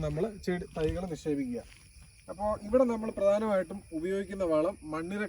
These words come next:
കമ്പോസ്റ്റ് മാത്രമാണ്. അപ്പോൾ ഇതാണ് ഞങ്ങൾ യൂസ് ചെയ്യുന്ന മണ്ണിര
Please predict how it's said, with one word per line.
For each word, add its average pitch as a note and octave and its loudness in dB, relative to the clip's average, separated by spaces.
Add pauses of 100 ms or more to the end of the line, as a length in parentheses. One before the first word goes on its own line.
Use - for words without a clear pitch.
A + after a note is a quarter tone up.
കമ്പോസ്റ്റ് D#3+ -2
മാത്രമാണ്. C#4 -2 (440)
അപ്പോൾ - -4
ഇതാണ് F4 0
ഞങ്ങൾ E3+ 0
യൂസ് E3 0
ചെയ്യുന്ന E3 -2
മണ്ണിര D#3 -2